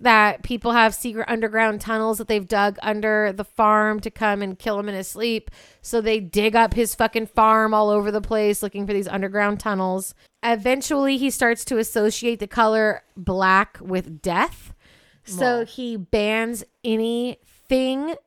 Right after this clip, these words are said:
Speaker 1: that's colored black, from cars to clothes to exercise equipment, whatever, all has to go because it represents death. And this spills on, on over to black people.
Speaker 2: <gasps>
Speaker 1: So he bans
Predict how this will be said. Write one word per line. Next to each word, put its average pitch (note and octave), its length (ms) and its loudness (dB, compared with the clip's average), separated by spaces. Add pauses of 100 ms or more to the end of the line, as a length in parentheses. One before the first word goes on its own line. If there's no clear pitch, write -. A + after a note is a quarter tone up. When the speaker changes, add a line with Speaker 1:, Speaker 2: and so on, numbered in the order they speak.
Speaker 1:
that's A#3 320 -2
colored A#3 480 0
black, A3+ 320 2
from G3+ 260 -4
cars G#3+ 520 2
to G3+ 100 -6
clothes G#3 720 2
to F#3 320 0 (420)
exercise A3+ 540 2
equipment, A3+ 440 -2
whatever, A3 600 2
all A3 200 6
has G#3+ 200 0
to A3 100 -6
go G3+ 340 0
because G#3+ 360 -4
it G3 100 -6
represents G3 500 -2
death. G3 340 0 (560)
And G#3+ 260 -2
this A#3 360 0 (100)
spills A#3 580 2
on, A3 220 4 (120)
on G#3+ 280 2
over A3 260 2
to A3 140 -2
black F#3+ 460 0
people. C4+ 580 0 (100)
Speaker 2:
<gasps> C4 240 -10 (120)
Speaker 1:
So A#3 240 4
he A#3 220 0
bans A3 600 0